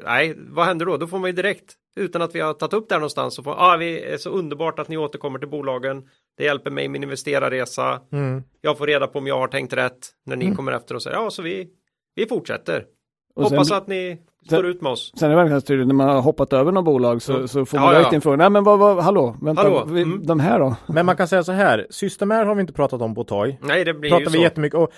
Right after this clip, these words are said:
Speaker 2: och det är ju i-, när vissa bolag driftar iväg kursmässigt ofta,
Speaker 1: Mm.
Speaker 2: eller om något bolag blir något annat,
Speaker 1: Ja.
Speaker 2: vi förstår, eh, då, då blir det ju inte lika ofta. M-, men bolag som vi tycker är intressanta och som vi pratar om och fortsätter vara intressanta, ja, då är det klart vi fortsätter följa dem.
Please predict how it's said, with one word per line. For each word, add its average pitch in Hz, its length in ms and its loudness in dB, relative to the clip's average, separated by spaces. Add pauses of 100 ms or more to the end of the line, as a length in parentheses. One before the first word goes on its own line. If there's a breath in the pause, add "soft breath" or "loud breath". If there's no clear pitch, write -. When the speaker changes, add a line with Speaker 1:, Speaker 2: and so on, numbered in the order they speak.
Speaker 2:
och 165 220 -2
det 180 100 2
är 202 80 2
ju 180 140 2 (180)
i-, 175 220 -6
när 170 140 -2
vissa 170 320 -2
bolag 160 400 2
driftar 156 440 -4
iväg 180 360 0
kursmässigt 135 540 -2
ofta, 113 340 -2
Speaker 1:
Mm. 139 160 -4
Speaker 2:
eller 143 420 2
om 147 140 -2
något 139 140 -2
bolag 139 300 0
blir 135 120 -2
något 127 140 -4
annat, 131 600 0 (100)
Speaker 1:
Ja. 117 100 -6
Speaker 2:
vi 135 80 -2
förstår, 135 320 -4
eh, 143 60 0 (360 loud breath)
då, 165 160 0
då 165 160 0
blir 185 200 2
det 202 40 2
ju 214 60 2
inte 196 140 -4
lika 135 240 0
ofta. 110 480 -2
M-, 143 220 -8
men 156 380 0
bolag 156 380 4
som 156 100 -6
vi 160 80 -2
tycker 160 260 -4
är 156 40 0
intressanta 156 720 -4
och 170 220 2
som 160 260 -4
vi 151 260 0 (840)
pratar 151 460 4
om 139 240 2
och 143 120 -4
fortsätter 143 500 -2
vara 165 160 4
intressanta, 131 360 -4
ja, 156 60 4
då 156 100 -4
är 175 40 -2
det - 60 -10
klart 180 240 0
vi 147 60 -2
fortsätter 147 440 -2
följa 170 420 -2
dem. 90 220 -2